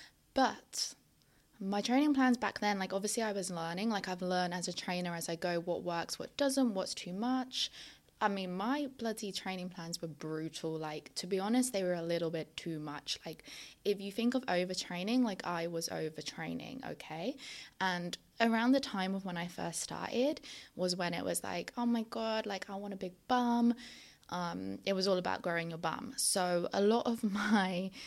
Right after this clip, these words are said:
um, training programs were focused on training the bum. Okay,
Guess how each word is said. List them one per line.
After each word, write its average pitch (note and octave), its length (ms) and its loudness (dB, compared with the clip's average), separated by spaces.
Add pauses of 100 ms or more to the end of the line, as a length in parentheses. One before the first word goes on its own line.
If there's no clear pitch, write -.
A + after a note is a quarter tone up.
(380)
um, E3+ 640 -2 (480)
training G3+ 360 6
programs C#4+ 540 6
were F3+ 600 0 (160)
focused F3 640 -4
on E3+ 420 -6 (420)
training F3 380 -4
the D#3+ 60 -6
bum. E3 340 -6 (1000)
Okay, E3 340 -6